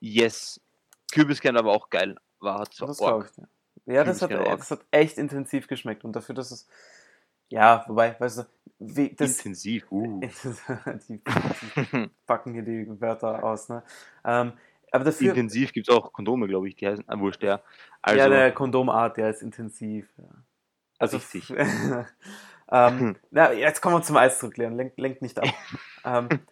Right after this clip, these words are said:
Speaker 2: da, aber da
Speaker 1: Bist du mal du, der ablenkt.
Speaker 2: Ja, aber weißt du, die werben ja dafür, dass es halt veganes Eis ist. Ja? Und warte kurz, ich muss es trinken.
Speaker 1: <laughs>
Speaker 2: Ah,
Speaker 1: Dann
Speaker 2: und
Speaker 1: rede ich mal weiter.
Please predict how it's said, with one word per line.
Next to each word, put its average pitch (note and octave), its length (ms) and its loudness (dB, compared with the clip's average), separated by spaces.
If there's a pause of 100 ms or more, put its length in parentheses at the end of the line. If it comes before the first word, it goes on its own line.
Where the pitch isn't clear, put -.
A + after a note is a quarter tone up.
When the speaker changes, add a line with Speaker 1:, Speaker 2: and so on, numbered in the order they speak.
(500)
Speaker 2:
da, - 180 2
aber B2+ 120 -2 (240)
da - 80 2
Speaker 1:
Bist A2+ 140 -2
du A#2 40 -2
mal G#2+ 120 2
du, B2 140 2
der A2 120 10
ablenkt. G#2 340 0 (220)
Speaker 2:
Ja, A#2 320 -2 (260)
aber C3+ 200 0
weißt F3 160 0
du, - 180 -4 (480)
die D3 180 -8
werben C#3+ 240 2
ja D3+ 80 0
dafür, C#3 280 -6
dass C3 140 -4
es - 180 -12
halt - 180 -10 (640)
veganes B2+ 720 2
Eis A2+ 260 -2
ist. - 280 -18 (640)
Ja? B2 240 -8 (180)
Und A2+ 140 -12
warte G#2+ 160 -4
kurz, - 140 -8
ich - 40 -20
muss G#2+ 220 -12
es G#2 80 -18
trinken. A2 360 -18 (960)
Speaker 1:
<laughs> D3 40 -4 (1120)
Speaker 2:
Ah, A#2 140 -8 (480)
Speaker 1:
Dann A2 100 4
Speaker 2:
und G#2+ 60 4
Speaker 1:
rede A#2 180 0
ich A#2 80 -2
mal A2+ 120 -2
weiter. G2+ 360 6